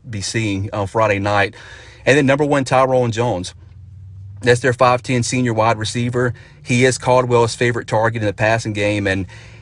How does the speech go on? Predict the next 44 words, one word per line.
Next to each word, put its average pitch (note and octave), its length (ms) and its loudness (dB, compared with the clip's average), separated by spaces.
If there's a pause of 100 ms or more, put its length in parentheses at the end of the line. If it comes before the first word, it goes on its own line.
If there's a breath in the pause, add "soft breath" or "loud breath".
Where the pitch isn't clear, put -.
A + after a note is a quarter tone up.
he's D#3+ 200 2
gonna F3+ 200 4
mainly C3 340 2
work B2 260 4
the A#2+ 80 -4
middle B2 220 2
of A#2 60 -4
the G#2 120 -8
field, A#2+ 280 0
Dave. B2 480 0
He'll B2 160 2
take C3 200 0
some B2+ 120 -2
short B2+ 260 -2
passes. A#2+ 580 0 (380 loud breath)
And A2+ 160 2
Carlos D#3 340 2
Martin, B2+ 380 4
he's C#3+ 160 -2
another B2 300 2
one B2+ 160 0
of B2+ 40 0
those B2+ 200 0
wide B2+ 240 2
receivers. C3 560 -4
He'll B2+ 160 0
get B2 220 0
some B2 180 -2
looks B2 240 -2
in A#2+ 80 -2
the A2 40 -2
passing B2 420 0
game, B2 340 0
but G#2 340 2
by A2+ 180 4
far A#2 360 2
Tyrone A#2 480 0
Jones G#2+ 280 -2
is G#2 120 -8
gonna G#2+ 180 -2
be G#2 160 -8
his G2+ 220 -6
top G#2+ 240 -2
target. G#2 440 0